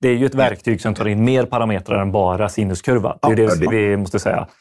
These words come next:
Speaker 2: Den
Speaker 3: Det
Speaker 2: tar
Speaker 3: är ju
Speaker 2: det.
Speaker 3: väldigt bra instrument där du kan,
Speaker 1: Ja.
Speaker 3: eh, analysera en, en, eh, elanläggning, liksom, utifrån både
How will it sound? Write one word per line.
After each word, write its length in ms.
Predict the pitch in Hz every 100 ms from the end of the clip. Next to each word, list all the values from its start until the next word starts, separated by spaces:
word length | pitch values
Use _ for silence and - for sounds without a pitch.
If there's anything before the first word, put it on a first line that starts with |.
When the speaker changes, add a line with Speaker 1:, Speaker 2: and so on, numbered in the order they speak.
| -
Speaker 2:
Den 200 | 113 85
Speaker 3:
Det 60 |
Speaker 2:
tar 140 | 139 -
Speaker 3:
är 60 |
ju 80 | 120
Speaker 2:
det. 80 | 113
Speaker 3:
väldigt 340 | 113 90 80
bra 440 | 80 87 71 73 71
instrument 540 | 71 - 78 87 98
där 100 | 98
du 100 | 95
kan, 260 | 92 95 90
Speaker 1:
Ja. 200 | 92 92
Speaker 3:
eh, 440 | 92 90 85 62
analysera 540 | 95 92 92 85 65 85
en, 180 | 110 113
en, 500 | 117 113 113 117 113
eh, 760 | 113 113 117 113 110 98 -
elanläggning, 560 | 101 85 76 76 82 82
liksom, 440 | 80 82 80 78
utifrån 640 | 76 76 80 69 - 82 78
både 420 | 82 76 76 76